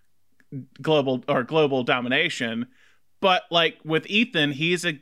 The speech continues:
he's a person who, he has to choose, he's, he's gonna choose that innocent life. It's the scene, the scene that kind of really encapsulated that for me in this movie was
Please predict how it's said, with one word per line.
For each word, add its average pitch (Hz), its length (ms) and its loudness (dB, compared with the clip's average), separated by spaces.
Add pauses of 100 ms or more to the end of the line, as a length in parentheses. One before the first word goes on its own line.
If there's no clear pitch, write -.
(100)
he's 160 280 -4
a 185 60 -4
person 139 500 -2
who, 131 600 2 (640)
he 175 180 -2
has 233 300 0
to 190 80 -8
choose, 143 400 -2
he's, 170 200 -2
he's 180 160 -4
gonna 262 200 2
choose 180 300 -4
that 160 160 -2
innocent 147 340 -4
life. 104 460 -8 (360)
It's 180 200 -2
the 196 120 -2
scene, 214 380 0
the 175 200 -2
scene 214 220 -2
that 202 120 -4
kind 190 260 0
of - 400 -18
really 190 240 2
encapsulated 170 560 -2
that 147 180 -2
for 135 60 -6
me 165 180 0
in 285 60 0
this 165 180 -2
movie 127 480 0 (420)
was 185 600 0